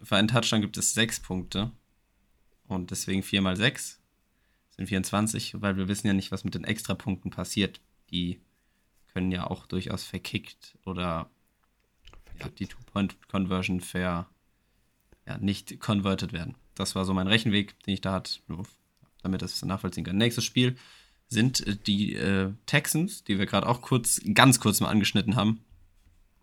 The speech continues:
Sollte man vielleicht genauso wenig Takeaways draus ziehen aus dem Spiel, jetzt, dass sie gegen die Cowboys da, ja, dran waren, da eine, eine Überraschung zu schaffen. Vielleicht mehr als aus der Cowboys-Sicht. Also es ist, glaub ich, leichter, beziehungsweise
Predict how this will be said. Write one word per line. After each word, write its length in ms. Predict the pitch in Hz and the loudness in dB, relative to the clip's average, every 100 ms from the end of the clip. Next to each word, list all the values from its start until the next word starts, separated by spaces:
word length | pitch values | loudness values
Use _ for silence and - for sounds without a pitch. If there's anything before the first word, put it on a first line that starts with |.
| _ _ | _ _
Sollte 240 | - 107 107 | 0 4 6
man 120 | 104 | 6
vielleicht 220 | 104 104 | 4 4
genauso 300 | 104 104 113 | 6 6 8
wenig 200 | 110 104 | 6 4
Takeaways 480 | - 110 107 104 104 | 4 4 4 2 2
draus 200 | 104 98 | 0 -2
ziehen 200 | - 101 | 0 2
aus 140 | 98 | 0
dem 120 | - 98 | -2 -6
Spiel, 220 | - 98 | -2 -2
jetzt, 180 | 95 - | 0 -2
dass 120 | 101 | -2
sie 80 | 98 | 0
gegen 180 | 101 98 | 2 2
die 80 | |
Cowboys 380 | 98 101 98 101 | 2 2 2 0
da, 280 | - 95 95 - - - _ _ | 0 0 -2 -6 -20 -20 _ _
ja, 200 | - 98 - _ _ _ _ _ _ _ _ _ _ | -6 -6 -8 _ _ _ _ _ _ _ _ _ _
dran 480 | 104 - 113 127 117 | -4 2 6 6 8
waren, 440 | 117 135 151 156 | 10 10 8 6
da 320 | 131 127 139 | 6 8 8
eine, 140 | 135 135 131 131 127 117 117 | 4 4 4 4 2 0 0
eine 120 | 120 | 0
Überraschung 460 | 120 113 113 117 131 | 2 2 4 4 2
zu 120 | 113 | 0
schaffen. 240 | 110 127 123 | 0 0 4
Vielleicht 240 | 120 117 | 4 6
mehr 240 | 117 127 143 | 8 10 10
als 180 | 117 | 8
aus 100 | 113 110 | 4 2
der 80 | 104 | 6
Cowboys-Sicht. 600 | 147 160 160 156 165 - | 6 6 4 2 0 0
Also 140 | 107 | 0
es 60 | 107 | 0
ist, 60 | - | 4
glaub 140 | 117 | 4
ich, 100 | 110 | 6
leichter, 540 | 110 131 - 135 131 - - - _ _ _ _ _ _ - | 6 6 6 6 4 0 -18 -20 _ _ _ _ _ _ -20
beziehungsweise 480 | - 113 107 107 | 0 2 2 0